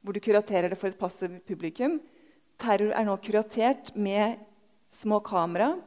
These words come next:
på hjelmene, med elementer fra spillverden som de inkorporerer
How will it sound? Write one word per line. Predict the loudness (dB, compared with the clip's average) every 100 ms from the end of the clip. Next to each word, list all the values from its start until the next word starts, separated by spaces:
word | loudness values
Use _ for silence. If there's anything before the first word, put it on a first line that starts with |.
| -2
på | 4
hjelmene, | 4 4 0 0 -2 -2 -16 _ _ _ _ _ _ _ _
med | 0 2 4
elementer | 4 4 2 -2 -2 -2
fra | 0 0
spillverden | 0 -8 -4 2 2 2 2 0 0
som | -4
de | -4 -4 -4
inkorporerer | -4 -6 2 4 4 2 -2 -4